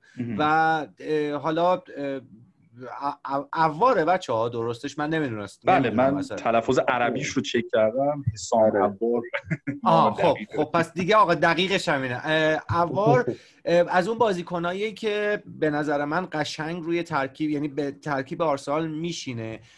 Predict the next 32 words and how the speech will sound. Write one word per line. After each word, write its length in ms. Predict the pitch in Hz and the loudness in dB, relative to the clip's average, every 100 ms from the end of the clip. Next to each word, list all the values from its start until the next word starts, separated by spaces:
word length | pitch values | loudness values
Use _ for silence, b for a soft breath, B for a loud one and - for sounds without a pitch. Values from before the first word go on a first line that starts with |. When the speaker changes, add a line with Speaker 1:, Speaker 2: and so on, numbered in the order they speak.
| b b | b b
Speaker 2:
و 340 | 160 175 180 175 - | 0 4 4 2 -2
حرفی 300 | 160 190 269 | -2 -2 -4
که 80 | 277 | -4
در 120 | 220 | -4
مورد 280 | 196 180 170 | -4 -6 -4
ژاکا 380 | 160 247 170 160 | -2 -2 -2 -4
زدی 260 | 156 156 | -4 -6
کاملاً 640 | - - 170 165 147 151 190 | -10 -8 -6 -4 -4 -4 -4
درسته 560 | 160 139 143 - 101 95 | -4 -4 -6 -8 -12 -8
و 320 | 117 113 120 b b | -8 -6 -8 b b
متاسفانه 640 | 160 165 185 185 196 180 208 | -4 -4 -2 -4 -6 -8 -4
یه 120 | 240 | -6
ایراد 440 | - 170 165 180 208 | -6 -4 0 0 -4
دیگه‌ای 300 | 185 165 190 | -8 -8 -6
که 160 | 185 | -6
من 280 | 139 131 123 | -4 -6 -6
ژا-، 260 | 127 117 113 | -8 -8 -8
ژاکا 460 | 117 123 135 120 | -6 -6 -4 -4
می‌گیرم، 720 | 120 123 123 120 131 120 107 | -6 -10 -10 -6 -2 -2 -4
بازم 320 | 120 165 190 185 | -4 0 0 -2
می‌گم 280 | 151 110 | -4 -6
ژاکا 380 | 107 120 117 151 | -6 -8 -4 -2
از 160 | 151 120 | -2 -2
زمان، 440 | 123 120 147 131 | -6 -4 -6 -6
باز 280 | 95 135 160 | -4 -2 0
از 160 | 139 117 | -2 -2
زمان 380 | 113 117 117 | -8 -8 -10
میکل 360 | 117 113 143 147 | -12 -10 -6 -4
واقعاً 480 | 135 135 117 120 135 | 0 0 0 -4 -6
احیا 380 | 120 110 113 123 | -10 -10 -8 -8
شده 300 | 120 98 98 | -8 -12 -12
و 140 | 104 | -12